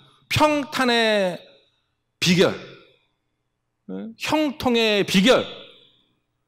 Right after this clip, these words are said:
믿음으로 승리할 수 있는 비결, 그거는 말씀을 붙드는 겁니다. 말씀. 하나님이 이미 우리에게 주신 이 성경 말씀이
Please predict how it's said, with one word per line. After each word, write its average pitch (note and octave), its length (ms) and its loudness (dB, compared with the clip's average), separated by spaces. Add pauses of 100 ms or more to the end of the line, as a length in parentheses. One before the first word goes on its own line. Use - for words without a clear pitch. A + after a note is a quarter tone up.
믿음으로 G#3 500 4
승리할 B3+ 480 2
수 - 140 -2
있는 G#3 280 2
비결, F#3 420 6 (800)
그거는 B2 640 -6
말씀을 D3+ 520 0
붙드는 G3+ 280 0
겁니다. A#2 320 -8 (380)
말씀. F2+ 380 -8 (1400)
하나님이 F#3 540 0
이미 F3+ 200 2
우리에게 F3 400 2
주신 E3+ 280 -6
이 G3 200 -2
성경 C#4 400 -2
말씀이 A3 560 -4